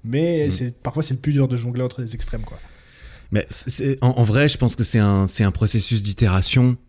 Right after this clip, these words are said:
Speaker 2: par lequel on doit passer d'une façon ou d'une autre, parce que tu l'as dit, les deux extrêmes, c'est le plus facile. Le milieu, en,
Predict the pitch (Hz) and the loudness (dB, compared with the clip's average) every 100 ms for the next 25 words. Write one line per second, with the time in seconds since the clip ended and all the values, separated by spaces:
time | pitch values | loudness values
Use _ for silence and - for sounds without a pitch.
0 | - - 92 92 - 120 110 101 92 87 | -6 0 2 2 2 2 2 2 2 2
1 | 95 90 120 101 95 95 90 110 101 90 | 2 2 2 2 2 2 2 4 4 4
2 | 117 - 90 - 95 110 151 - - 107 | 4 2 -2 0 2 4 2 0 -2 2
3 | 107 123 135 - 156 135 101 110 104 107 | 4 4 4 2 2 2 2 0 2 2
4 | - 165 135 - - 107 127 135 151 147 | 2 0 0 -4 4 6 8 8 8 6
5 | - - | 4 -4